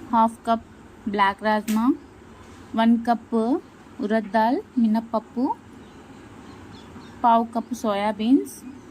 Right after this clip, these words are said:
ఒక కప్పు రాగులు వేసుకున్నాను ఫ్రెండ్స్. ఇప్పుడు ఇవన్నీ బాగా మిక్స్ చేసుకొని ఒక బౌల్లో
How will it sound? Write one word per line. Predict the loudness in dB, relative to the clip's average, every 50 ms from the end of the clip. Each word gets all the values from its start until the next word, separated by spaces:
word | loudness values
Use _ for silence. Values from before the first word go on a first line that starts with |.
| -6 -4 -2
ఒక | 0 -2 0 0
కప్పు | -2 -2 -2 -2 -2 -2 -2 -2 -4 -10 -14 -8 -4 -4
రాగులు | -2 -2 -2 -2 -2 0 0 2 0 0 -2 -6 -12 -14 -14 -16 -18 -20 -20 -20 -20 -20 -14 -8 -6 -6
వేసుకున్నాను | -6 -6 -4 -4 -2 -2 -2 -2 -6 -8 -10 -10 -8
ఫ్రెండ్స్. | 0 2 2 2 0 -4 -12 -20 -20 -20 -20 -20 -20 -20 -20 -14 -10 -8
ఇప్పుడు | -4 -2 -2 0 0
ఇవన్నీ | 0 2 4 4 4 4 4 2
బాగా | 2 2 0 0 0 0 0
మిక్స్ | -2 -4 -8 -10 -6 -4
చేసుకొని | -4 -4 -4 -8 -10 -8 -8 -4 -4 -4 -4 -6 -8
ఒక | -8 -6 -4 -2
బౌల్లో | 0 0 0 0 0 -2